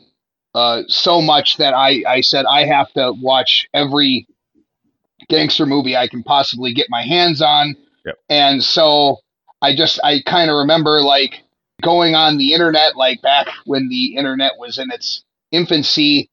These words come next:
Speaker 1: and just finding, like, lists of, you know, Godfather trilogy and, uh,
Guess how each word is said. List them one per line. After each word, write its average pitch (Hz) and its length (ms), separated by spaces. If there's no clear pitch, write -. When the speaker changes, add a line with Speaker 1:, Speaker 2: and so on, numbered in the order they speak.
Speaker 1:
and 139 320
just 160 260
finding, 208 460
like, 160 240
lists 160 580
of, 143 180
you 127 200
know, 131 260
Godfather 143 800
trilogy 139 960
and, 127 420
uh, 117 280